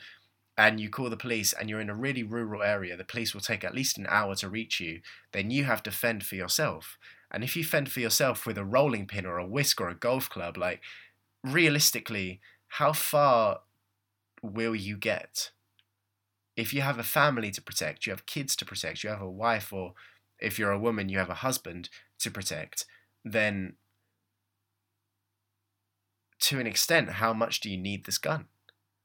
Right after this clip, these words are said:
How much do you need this firearm? If, if you are in a rural area, chances are probably you do go hunting yourself.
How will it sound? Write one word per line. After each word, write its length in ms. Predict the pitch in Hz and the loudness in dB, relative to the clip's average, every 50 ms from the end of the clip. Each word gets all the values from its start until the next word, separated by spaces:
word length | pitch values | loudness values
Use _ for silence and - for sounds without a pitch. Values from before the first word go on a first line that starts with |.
| _ _ - | _ _ -2
How 200 | - 107 98 110 | 4 6 6 6
much 200 | 117 117 127 - | 6 2 -2 -2
do 80 | - 117 | -2 -2
you 60 | 104 | -4
need 240 | 104 110 120 120 95 | -2 -2 -4 -4 -4
this 140 | 104 98 | -4 -4
firearm? 520 | - - 117 139 139 98 - - - - - _ _ _ _ _ _ _ _ _ _ _ _ _ _ _ _ _ _ _ _ _ _ _ _ _ - - | -2 0 0 2 2 0 -2 -4 -8 -10 -14 _ _ _ _ _ _ _ _ _ _ _ _ _ _ _ _ _ _ _ _ _ _ _ _ _ -6 -4
If, 220 | 120 110 - - | -2 -2 -2 -4
if 320 | - - - - 117 - | -6 -8 -8 -8 -6 -4
you 160 | 131 135 135 135 | -2 0 4 4
are 120 | 139 - | 4 4
in 120 | - 135 | 2 0
a 60 | 135 123 120 131 | -2 -2 0 0
rural 240 | 135 131 120 113 104 | 0 0 0 0 0
area, 460 | 110 131 139 127 117 101 90 90 92 - _ _ _ _ _ _ _ _ _ _ _ _ _ _ - | 2 2 2 0 0 -2 -4 -6 -8 -10 _ _ _ _ _ _ _ _ _ _ _ _ _ _ -2
chances 420 | - - 180 185 190 180 - 120 139 | 2 6 6 6 6 6 2 4 8
are 140 | 160 143 117 | 8 8 8
probably 320 | - 147 147 127 113 107 | 6 2 0 0 0 -4
you 200 | 104 98 110 120 | -2 -2 -4 -4
do 200 | 104 120 120 117 | -4 -2 -4 -4
go 180 | 110 123 107 101 | -2 -2 -2 -2
hunting 380 | 98 120 117 - - - 92 92 | 0 -2 -2 -2 -4 -4 -4 -6
yourself. 540 | 92 87 - - 117 107 82 80 - - | -6 -4 -2 -2 -2 -4 -6 -10 -16 -20